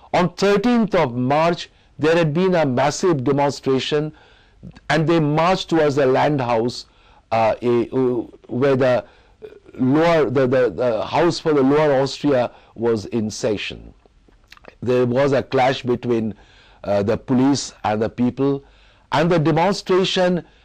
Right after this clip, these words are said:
assumed such force that it ultimately resulted in the fall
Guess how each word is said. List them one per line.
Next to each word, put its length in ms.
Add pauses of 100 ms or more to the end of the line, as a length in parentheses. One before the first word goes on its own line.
(280)
assumed 640
such 320
force 560 (300)
that 200
it 140
ultimately 600
resulted 800 (420)
in 280 (140)
the 120
fall 400